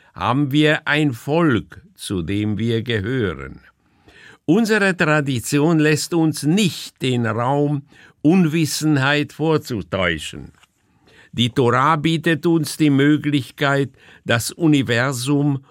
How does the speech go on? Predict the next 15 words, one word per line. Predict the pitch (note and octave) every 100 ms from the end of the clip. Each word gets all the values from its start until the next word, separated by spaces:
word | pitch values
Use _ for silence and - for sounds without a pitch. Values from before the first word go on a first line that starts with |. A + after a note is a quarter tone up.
| _
und | - G3 A3 G3
unseren | - G3+ F3 F3+ E3+ E3 C#3+
Platz | C#3+ D#3+ D#3+ - -
darin | G#2 G#2 G#2+ G2+
zu | - G#2+
verstehen. | G2 G#2 - - C#3+ B2+ E2 C2 C2+ _ _ - - -
Und | F3 G3
wir | G3 E3+
haben | D#3+ F3 E3 E3+ -
alle | D#3+ F#3+ D#3+ G2 D#2+ _ _ _
die | A#2+ B2+ C#3 C3+ -
Fähigkeit, | - - B2 C#3+ C3 - - C3 B2+ B2+ B2 -
sie | F#2+ A2 A2
zu | - C3
begreifen. | A2+ B2 A#2+ B2 A#2+ F2+ - E2